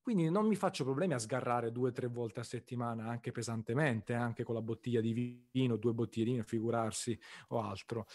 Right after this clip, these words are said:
Non mi son fatto problemi durante il periodo di Natale a mangiare per cinque, sei giorni consecutivi di più. Dopodiché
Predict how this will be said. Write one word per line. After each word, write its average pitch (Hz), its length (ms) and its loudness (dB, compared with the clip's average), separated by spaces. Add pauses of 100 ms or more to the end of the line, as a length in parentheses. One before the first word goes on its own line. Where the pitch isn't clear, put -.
(160)
Non 196 100 6
mi - 20 10
son 165 120 8
fatto - 260 4
problemi 143 320 8
durante 120 340 2
il 113 80 -4
periodo 127 260 4
di 120 120 2
Natale 123 500 2
a 120 60 0
mangiare 120 520 -2
per 117 180 -4
cinque, 123 360 -6
sei 120 140 -2
giorni 117 200 -2
consecutivi 117 880 0 (240)
di 123 200 0
più. 110 200 -2 (800)
Dopodiché 220 800 6